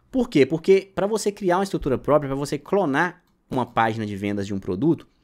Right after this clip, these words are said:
você precisa ter a base. E o que que é a base? É a hospedagem juntamente com o domínio.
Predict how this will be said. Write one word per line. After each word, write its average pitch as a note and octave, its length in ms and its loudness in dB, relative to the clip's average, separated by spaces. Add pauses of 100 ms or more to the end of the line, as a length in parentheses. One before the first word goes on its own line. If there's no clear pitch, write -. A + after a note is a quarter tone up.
(240)
você D3+ 200 2
precisa F#3 240 -2
ter F#3+ 100 -4
a G3 100 4
base. C3 600 -2
E D#3 60 -4
o - 20 -6
que A3+ 120 -2
que G#3+ 120 -2
é - 20 4
a C#3+ 80 2
base? G2+ 540 -4
É C3 80 0
a G#2+ 80 2
hospedagem A#2+ 720 -2
juntamente E3 500 -4
com E3 160 -4
o E3+ 40 -2
domínio. F3+ 440 0